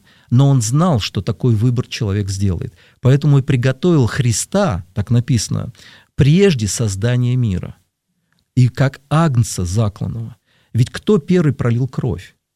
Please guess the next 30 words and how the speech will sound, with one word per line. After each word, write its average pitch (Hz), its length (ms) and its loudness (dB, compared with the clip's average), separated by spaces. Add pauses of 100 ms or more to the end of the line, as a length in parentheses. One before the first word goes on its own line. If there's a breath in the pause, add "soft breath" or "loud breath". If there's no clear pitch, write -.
(260)
Кто - 260 0
первый 185 400 2
закрыл 139 480 2
их - 140 -2
наготу? 127 460 0
Это 104 140 -2
очень 110 240 0
серьёзные 175 520 2
образы. 98 340 0
Сейчас - 260 -6
я 113 80 0
скажу 110 280 -2
кратко, 180 400 -2
но 113 200 2
подумайте, 135 600 0
Кирилл, 101 320 -2
об 95 140 0
этом. - 240 -4 (440 loud breath)
Сам 135 420 2
Бог, 156 420 0 (580)
э, 110 200 -4
убивает 139 680 2
агнца 135 640 0 (640 soft breath)
и 147 240 2 (180)
этой 113 280 0
шкурой, 190 560 -2
ну, 113 140 2
можно 110 280 2
сказать, 101 400 -2
загораживает. 120 800 -2